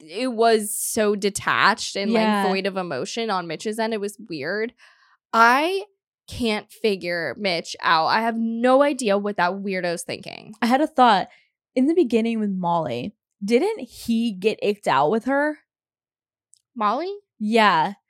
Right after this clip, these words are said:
Speaker 2: Like, I feel like she came on so strong, matching bathing suits. Like,
Speaker 1: Mm.
Speaker 2: this was a different Molly in the beginning.
Speaker 1: Totally.
Speaker 2: And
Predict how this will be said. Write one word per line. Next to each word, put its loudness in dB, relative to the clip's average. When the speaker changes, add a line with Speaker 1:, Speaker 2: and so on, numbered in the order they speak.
Speaker 2:
Like, 2
I 4
feel -2
like -4
she -2
came -4
on -2
so 0
strong, -2
matching -8
bathing -4
suits. -6
Like, 2
Speaker 1:
Mm. -8
Speaker 2:
this -2
was 0
a 4
different -2
Molly -2
in -10
the -10
beginning. -6
Speaker 1:
Totally. -6
Speaker 2:
And 2